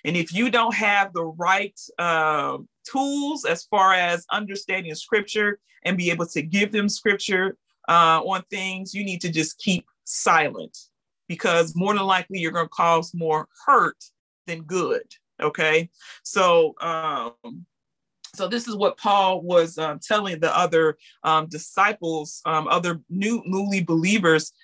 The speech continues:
um, to do, okay? Yes, I, yes, that, that's my, that's my new word now. When I read it in the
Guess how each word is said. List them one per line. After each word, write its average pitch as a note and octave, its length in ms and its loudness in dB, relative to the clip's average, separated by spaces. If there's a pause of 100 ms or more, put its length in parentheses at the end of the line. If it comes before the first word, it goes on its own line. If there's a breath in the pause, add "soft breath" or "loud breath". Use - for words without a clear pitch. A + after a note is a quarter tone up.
(200 soft breath)
um, C#3+ 640 4
to E3 120 -8
do, D#3+ 480 -4 (360)
okay? E3+ 480 0 (880)
Yes, G#3 380 2
I, F3+ 360 4 (260)
yes, F#3+ 440 -6
that, G#3 300 -2
that's G3 300 -2
my, G3+ 300 4
that's G3 220 -4
my F#3 160 -2
new F#3+ 160 -10
word F#3 260 -4
now. F3 160 -8
When F3 100 -4
I F3+ 240 2
read G3+ 220 -4
it F#3+ 160 -2
in F#3+ 80 -20
the E3+ 80 -10